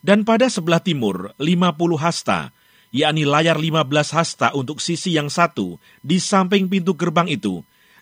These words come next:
dengan tiga tiangnya dan tiga alas tiang itu. Dan juga untuk sisi yang kedua di samping pintu gerbang itu, sebelah menyebelah pintu gerbang pelataran itu ada layar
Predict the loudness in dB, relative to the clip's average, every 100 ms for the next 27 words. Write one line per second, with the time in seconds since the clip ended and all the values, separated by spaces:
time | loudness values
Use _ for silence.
0 | -2 0 0 0 -2 0 0 2 0 0
1 | -2 -4 -8 -2 -2 0 -2 0 0 2
2 | 2 2 0 0 0 -4 -6 -12 _ _
3 | _ _ _ _ _ 2 4 4 4 4
4 | 4 0 -2 -2 0 0 2 0 2 2
5 | 2 0 -2 2 0 2 2 2 2 0
6 | 0 0 2 0 -4 -6 -6 -12 _ _
7 | _ -4 0 2 2 2 0 -2 -2 -2
8 | -2 -4 -2 -2 0 -2 0 0 0 0
9 | 0 0 0 0 -2 -4 -4 -4 -2 -2
10 | 0 0 0 -2 -8